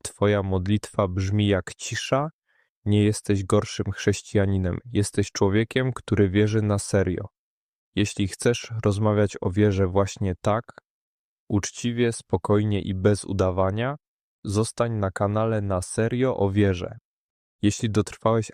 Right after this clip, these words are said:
aż tutaj, to znaczy, że to pytanie było dla ciebie ważne. Może nadal nie masz odpowiedzi, może sytuacja się nie zmieniła. I to jest w porządku. Czasem wiara nie polega na tym, że wszystko nagle staje się jasne.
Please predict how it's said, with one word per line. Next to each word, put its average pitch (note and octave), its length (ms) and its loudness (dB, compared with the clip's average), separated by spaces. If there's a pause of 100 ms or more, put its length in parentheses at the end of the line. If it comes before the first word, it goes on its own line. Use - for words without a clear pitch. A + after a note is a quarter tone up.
aż A2+ 240 -2
tutaj, B2 500 -2
to - 120 -4
znaczy, A2 360 0
że G#2 200 4
to G#2 180 -2
pytanie A2 440 -2
było G2+ 280 2
dla F#2+ 200 2
ciebie G2+ 340 0
ważne. F#2+ 480 -2 (560)
Może G#2+ 240 4
nadal A2 380 2
nie G#2+ 100 0
masz G2+ 200 0
odpowiedzi, G2+ 640 0
może F#2+ 320 2
sytuacja - 600 -2
się G2+ 220 -4
nie G2+ 140 4
zmieniła. G2+ 560 2 (960)
I A#2+ 120 -2
to A2+ 140 4
jest G#2+ 240 2
w - 140 -20
porządku. G2+ 540 0
Czasem A2 480 -2
wiara G2 280 2
nie G2+ 160 0
polega G2+ 400 2
na F#2+ 200 0
tym, B2+ 300 0
że G2 140 0
wszystko - 380 -4
nagle G#2 340 2
staje G2 340 0
się G2+ 260 -4
jasne. G2 460 0